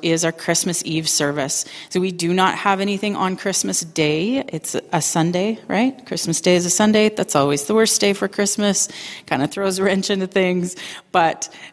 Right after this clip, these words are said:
Christmas Eve, we have a great service planned. Uh, the bar opens at four thirty,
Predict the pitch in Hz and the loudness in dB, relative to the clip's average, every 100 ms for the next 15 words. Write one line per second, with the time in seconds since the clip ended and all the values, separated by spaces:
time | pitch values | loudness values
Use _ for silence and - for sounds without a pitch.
0 | _ - 233 226 214 196 165 156 170 180 | _ -2 0 0 -2 -2 -2 -2 -2 2
1 | 175 175 175 160 - 147 143 143 - 139 | 2 0 -2 -4 -2 -2 -2 -6 -4 -4
2 | 135 175 - 160 147 143 156 151 160 170 | -4 -6 -4 0 2 0 2 4 4 2
3 | 196 185 202 220 214 202 233 269 349 370 | 0 0 0 4 4 4 2 2 2 0